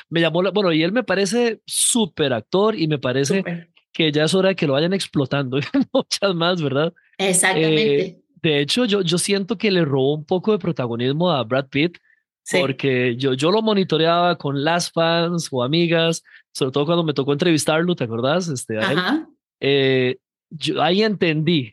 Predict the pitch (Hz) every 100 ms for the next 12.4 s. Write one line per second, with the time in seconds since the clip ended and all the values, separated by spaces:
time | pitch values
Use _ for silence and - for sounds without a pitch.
0 | - - 208 - - - - 196 180 -
1 | - 151 151 277 320 180 202 240 180 196
2 | - _ - 180 170 180 190 208 208 185
3 | 156 180 185 180 160 147 131 131 131 143
4 | 160 165 147 151 156 165 143 131 139 165
5 | 151 147 147 156 147 135 135 170 135 113
6 | 139 - - _ _ - 143 139 143 160
7 | 156 143 160 151 147 143 160 156 131 151
8 | 147 - - _ _ _ - 160 170 254
9 | 240 254 262 285 269 - 143 160 202 196
10 | 180 214 196 - 139 127 127 - - 180
11 | 180 208 175 196 127 - - 135 135 143
12 | 143 135 110